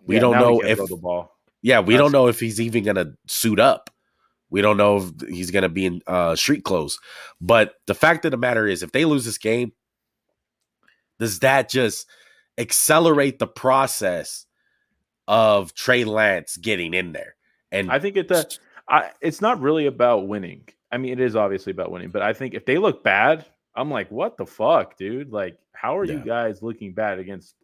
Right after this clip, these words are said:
Speaker 2: arguably one of the worst rosters?" I think they might be a little funky, a little spunky just 'cause I like Dan Campbell, but overall, it's a bad roster. Like, if they win
Speaker 1: Yeah.
Speaker 2: three games, I'm like, "That's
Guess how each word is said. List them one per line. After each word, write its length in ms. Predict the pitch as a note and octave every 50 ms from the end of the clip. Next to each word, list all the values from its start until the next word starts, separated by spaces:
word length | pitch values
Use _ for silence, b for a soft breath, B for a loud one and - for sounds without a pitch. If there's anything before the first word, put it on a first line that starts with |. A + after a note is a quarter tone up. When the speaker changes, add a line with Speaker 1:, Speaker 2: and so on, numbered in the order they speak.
| _ _ _ _ -
Speaker 2:
arguably 460 | G#2 A#2 B2+ A#2+ A2+ A2 G2 G2+ G2+ G2
one 160 | G2 G2+ G2
of 80 | F#2+ F2+
the 60 | F2+
worst 240 | F2+ G2 F#2 - -
rosters?" 480 | F#2+ F#2+ F#2 F2+ - _ - - - _ b b b b b b b _ -
I 80 | C#3+
think 140 | F3 G3+ G3
they 80 | F#3+ D#3+
might 240 | D3+ D3 D3 C#3 C#3+
be 60 | C#3
a 80 | B2
little 240 | A#2 B2 C3 C3+ A#2
funky, 480 | - - B2+ C3 C3+ - - E3 E3+ D#3
a 40 | C3+
little 160 | B2+ B2 A#2+
spunky 460 | - _ - C3 C3+ C3 - D#3+ D3+
just 180 | A#2+ B2 A#2+ -
'cause 160 | - B2 A#2
I 100 | A#2 A2+
like 140 | A2 G#2 F#2+
Dan 200 | A2 A2+ A2 G#2
Campbell, 360 | - A#2+ A#2 A#2 A#2+ A#2+ - -
but 180 | A2 F#2 - - -
overall, 380 | A#2+ B2+ B2 A#2 A#2 F#2 F2+
it's 100 | G#2+ -
a 60 | A2 F#2+
bad 240 | - F2+ E2 E2 - - -
roster. 420 | - - _ _ _ _ - - _ _ _ _ -
Like, 120 | G#2 G#2
if 80 | G2+ -
they 100 | B2 A#2+
win 140 | A#2 A2+
Speaker 1:
Yeah. 60 | G#2+ -
Speaker 2:
three 200 | G2+ G#2 G#2 G2+
games, 300 | F#2+ G2 G2 F#2+ F2+ -
I'm 100 | F#2+ F2
like, 120 | E2+ E2
"That's 200 | E2+ F#2+ F#2+ -